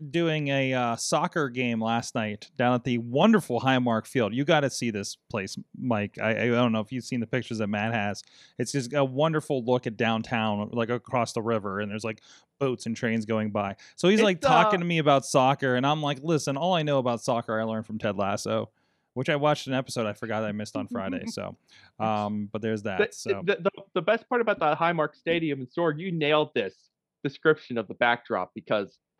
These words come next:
Speaker 2: Highmark Stadium sits on the, uh, on the banks of the Monongahela River. And for those of you who, uh, watch baseball, P N C Park sits on the banks of the Allegheny River.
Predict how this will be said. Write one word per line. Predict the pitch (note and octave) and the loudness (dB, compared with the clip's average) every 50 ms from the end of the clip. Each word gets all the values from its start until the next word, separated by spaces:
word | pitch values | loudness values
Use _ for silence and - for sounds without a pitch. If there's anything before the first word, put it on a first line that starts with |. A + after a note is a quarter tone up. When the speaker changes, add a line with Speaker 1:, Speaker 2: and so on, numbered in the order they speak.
| _ _ _ _ _ _ _ _ _ - | _ _ _ _ _ _ _ _ _ -2
Speaker 2:
Highmark | D3+ E3 F#3+ G3 F#3 - | -2 2 2 0 0 0
Stadium | - - D#3 D3+ C#3+ C#3 C3+ | 0 0 0 2 2 -2 -4
sits | C3 - - D3+ C#3 _ - _ - | -4 -4 -4 -4 -4 _ -10 _ -2
on | B2+ B2 A#2+ A#2 A#2+ B2 | 0 2 2 0 -2 -2
the, | A#2+ A#2+ A#2 A2 | -4 -2 0 0
uh, | G#2+ G#2+ G#2 G2+ F#2+ - _ _ _ _ _ _ _ _ _ | 2 2 2 0 -2 -4 _ _ _ _ _ _ _ _ _
on | B2+ A#2+ | -2 0
the | A#2 A2 | 0 0
banks | - B2 B2 B2+ B2 - | 2 2 2 2 0 -2
of | C3 A#2 | -4 -4
the | A2+ | -4
Monongahela | G#2 G#2+ A2+ A#2 A#2+ B2 A2+ A2 - C#3 E3 G3+ F#3 C3 G#2 | -4 -2 0 2 2 2 0 -2 0 2 2 4 4 2 2
River. | G#2 F#2+ F#2+ G2 G#2 - _ _ _ _ _ _ _ _ _ | 2 -2 -4 -6 -12 -12 _ _ _ _ _ _ _ _ _
And | A2+ G#2 G2+ G2+ - | -2 -2 -2 -2 -2
for | - A#2 | 0 2
those | C3 D#3+ E3+ D3+ | 4 4 2 2
of | C3+ | 0
you | B2+ B2+ B2 | -2 -2 -2
who, | B2+ A2+ A2 A2 G#2+ - - _ _ _ A#2+ | -2 -2 -2 -2 -4 -6 -8 _ _ _ 0
uh, | G#2 G2 G2 | 2 2 4
watch | G2 A2+ A2+ A2+ - - | 4 4 4 4 2 2
baseball, | - - E3 G3+ - - - A#2 A2 G2+ - | 2 4 4 2 0 0 2 2 2 0 -2
P | - G#3 G#3+ | -4 -2 -2
N | G#3+ G3 | -2 -2
C | - F3 | -4 -6
Park | - - F#3 E3 E3 - _ | -2 2 2 0 0 0 _
sits | D3 B2+ - | -4 -2 0
on | A#2+ A2+ A2+ | 0 0 2
the | A2 | 2
banks | - A2 G#2+ A2+ - _ - - _ _ _ | 2 2 0 0 -4 _ -16 -20 _ _ _
of | G#2+ G#2+ G2 G2+ | 0 0 0 0
the | A2 G#2 - - | -4 -4 -2 0
Allegheny | B2 B2+ A2 G#2 E2+ C3+ D#3+ A3 A3 E3 | 0 0 0 0 0 0 2 2 2 4
River. | A2 A2 G2+ F2+ D#2+ C#2+ | 2 2 0 0 -4 -10